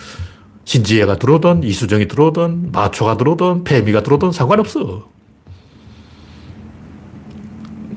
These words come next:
그 대신 이십 대가 완전히 돌아서는 거죠. 이십 대는 보수가 아니에요. 가짜 보수야. 이십 대 보수도 많이 있는데 태생적으로 이십 대는 보수가 될 수 없어요. 구조적으로 불가능한 거예요. 그 이십 대가 아니지. 이십 대는 취직을 해야 되는데.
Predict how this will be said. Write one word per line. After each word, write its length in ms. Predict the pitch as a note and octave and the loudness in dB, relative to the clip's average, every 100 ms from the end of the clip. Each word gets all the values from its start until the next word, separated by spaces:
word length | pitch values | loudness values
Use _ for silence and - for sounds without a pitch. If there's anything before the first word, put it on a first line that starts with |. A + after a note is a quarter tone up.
| - | 0
그 100 | D3 | 4
대신 300 | G#3 A3 D3 | 6 4 2
이십 240 | E3+ A3+ | 2 2
대가 240 | G3+ D3+ | 4 6
완전히 320 | B2 G#2 A2+ F3 | 6 4 2 2
돌아서는 340 | D#3 D#3 A2 | 2 2 0
거죠. 400 | G#2 C3 G#2 G2 _ _ _ - - - _ - | -4 -8 -14 -18 _ _ _ -20 -20 -20 _ 2
이십 180 | D#3+ G3+ | 2 6
대는 240 | G#3+ D3 | 4 6
보수가 280 | A2+ A#2 F#3+ | 2 2 2
아니에요. 200 | A2 E3+ | 2 -2
가짜 240 | B2 G3 | 0 0
보수야. 300 | F3+ - G#2 | 2 0 -2
이십 180 | G#2+ E3+ | -4 0
대 100 | F3 | 2
보수도 260 | C3 D3+ D3 | 2 2 2
많이 180 | G#2 | 2
있는데 480 | D#3 F#2+ F2 D#3+ A2+ - - - - - - _ | 2 0 2 2 0 -10 -20 -20 -20 -20 -20 _
태생적으로 600 | - F3 G#3+ F#3+ D3+ A2+ | 0 4 6 6 6 4
이십 180 | B2+ F3+ | 2 2
대는 140 | D#3 | 2
보수가 280 | A#2 D#3+ G3 | 2 2 4
될 120 | D3 | 2
수 100 | D3+ | 2
없어요. 420 | C3+ - C#3+ F2 - _ B2+ | 0 2 2 2 -8 _ -2
구조적으로 420 | A#2 D#3+ G3+ C#3 A#2+ | 2 4 6 4 0
불가능한 400 | C3 F3 E3 F2 | 0 0 0 -4
거예요. 200 | F2 - _ _ _ - - | -8 -14 _ _ _ -20 0
그 100 | D#3+ | 4
이십 160 | E3 | 4
대가 140 | - G2 | 4 2
아니지. 420 | A#2 D#3 F2+ A2+ | 2 -4 -6 -6
이십 140 | C3 G3+ | -6 0
대는 140 | E3 | 0
취직을 260 | - A#3+ G3 | 0 2 4
해야 100 | C3 | 4
되는데. 400 | F2 E2+ F#2 | 0 -4 -10